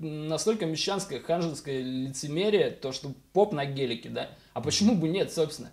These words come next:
Миша Мавашин, он автолюбитель, он же любит брички, диски литы, любит гоночные автомобили.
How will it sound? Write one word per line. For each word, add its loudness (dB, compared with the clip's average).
Миша 0
Мавашин, 0
он -4
автолюбитель, -4
он -8
же -6
любит 0
брички, -6
диски -6
литы, -8
любит 0
гоночные 0
автомобили. -4